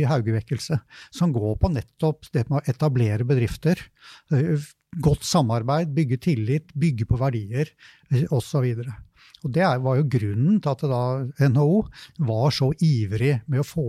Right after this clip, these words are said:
i gang dette Hauge, for å spre denne mer verdiene og holdningene som, som Jørn har nevnt,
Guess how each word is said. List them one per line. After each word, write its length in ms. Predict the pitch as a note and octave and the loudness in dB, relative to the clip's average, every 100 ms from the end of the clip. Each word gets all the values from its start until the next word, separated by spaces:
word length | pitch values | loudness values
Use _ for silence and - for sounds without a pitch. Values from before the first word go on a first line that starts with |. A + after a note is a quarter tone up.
| G#2 | -2
i 80 | |
gang 160 | A#2 B2+ | -2 -2
dette 240 | A#2+ - | -4 -4
Hauge, 240 | C3 B2 C3+ - - - | -4 -4 -6 -10 -20 -8
for 140 | E3 | -4
å 40 | E3 | -4
spre 540 | - - B2 A#2+ D3 | -4 -4 -2 0 0
denne 280 | D3 A2+ B2+ D3+ - _ F3 | 0 0 0 -2 -4 _ -2
mer 300 | C3+ C3 C#3 | 0 0 0
verdiene 720 | F3 A#2+ A#2+ G#2 A2 C3+ F3+ - - _ _ _ _ _ _ - | 0 0 -4 -2 0 2 2 0 -16 _ _ _ _ _ _ -2
og 80 | D3+ | 0
holdningene 540 | F#3 D3+ G#2 A2+ D3+ | 2 0 2 2 2
som, 220 | E3 D#3+ D3 D3+ | 2 0 -2 -2
som 160 | D#3 | 0
Jørn 220 | C#3 C3+ C3 | 2 2 2
har 300 | D3+ D#3 C#3+ | 2 2 2
nevnt, 320 | F3+ A#3 - | 2 2 0